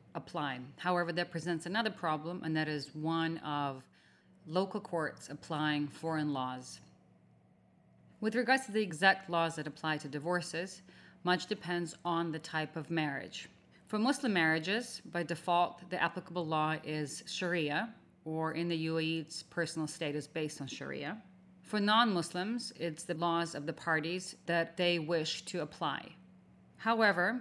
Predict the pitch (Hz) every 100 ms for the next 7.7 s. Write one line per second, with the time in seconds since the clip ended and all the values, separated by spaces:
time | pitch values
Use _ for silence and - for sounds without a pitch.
0 | - - 202 190 214 254 220 180 - 170
1 | 156 180 202 190 175 175 165 156 156 151
2 | 147 151 190 185 - 147 185 175 214 -
3 | 202 - 175 - 165 - - - 170 -
4 | - 196 220 180 143 - 147 - 143 127
5 | 143 139 143 151 147 - - - - -
6 | 156 156 156 175 - 180 160 165 147 220
7 | - 190 - 147 147 160